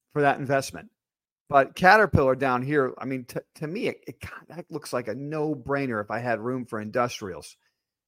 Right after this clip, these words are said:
There's the uptrend. There's the channel it's in. Buying the bottom of the channel, the two hundred-day going above the fifty.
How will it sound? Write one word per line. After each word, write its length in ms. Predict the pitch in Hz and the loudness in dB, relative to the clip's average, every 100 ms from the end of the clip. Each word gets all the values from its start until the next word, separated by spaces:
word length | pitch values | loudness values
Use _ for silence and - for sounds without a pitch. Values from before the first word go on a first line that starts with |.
| - | 2
There's 280 | 147 180 139 | 4 4 2
the 120 | 147 | 4
uptrend. 640 | 147 143 - 147 135 135 - _ _ | 4 2 -6 -4 -4 -6 -14 _ _
There's 380 | 110 147 180 147 | 4 6 6 2
the 80 | 147 | -6
channel 480 | - 151 151 135 | -4 -2 0 0
it's 180 | 123 - | -2 -2
in. 300 | 120 117 117 _ _ _ _ _ _ _ _ - | -4 -4 -6 _ _ _ _ _ _ _ _ -2
Buying 280 | 131 175 165 | 2 2 2
the 80 | |
bottom 380 | 123 139 156 160 | 2 4 4 4
of 60 | 151 | 0
the 80 | 147 | -2
channel, 420 | - 139 139 127 | -2 -2 -2 -4
the 60 | 110 | -8
two 200 | - 165 | -6 -4
hundred-day 400 | 160 147 139 135 | -2 0 0 0
going 200 | 123 104 | -2 -6
above 320 | 101 151 143 | 0 0 2
the 80 | 165 | -6
fifty. 560 | - 147 - 120 110 | 0 0 0 -8 -8